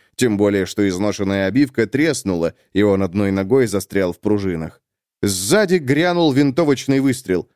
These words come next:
От двери багажника с цоканьем отлетела пуля. По-прежнему цепляясь одной рукой за защитную дугу, Джейсон вскинул свой зигзауэр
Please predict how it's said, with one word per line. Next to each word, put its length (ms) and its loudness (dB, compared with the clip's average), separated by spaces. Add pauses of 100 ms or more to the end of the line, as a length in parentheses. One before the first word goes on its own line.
(140)
От 220 0
двери 320 2
багажника 640 0
с 80 -6
цоканьем 600 2
отлетела 460 2
пуля. 360 0 (320)
По-прежнему 640 0
цепляясь 520 0
одной 280 0
рукой 300 2
за 120 -2
защитную 600 -2
дугу, 440 2
Джейсон 560 0
вскинул 500 0
свой 260 2
зигзауэр 640 0